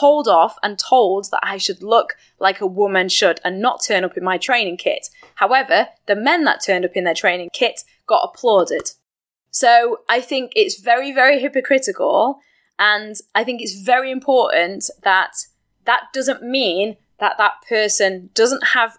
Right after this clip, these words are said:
credibility and doesn't have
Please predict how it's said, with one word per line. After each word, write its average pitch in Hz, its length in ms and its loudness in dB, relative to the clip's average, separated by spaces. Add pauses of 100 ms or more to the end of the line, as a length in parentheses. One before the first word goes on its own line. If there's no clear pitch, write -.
credibility 196 920 -2 (360)
and 208 220 0
doesn't 254 360 0 (100)
have 214 260 2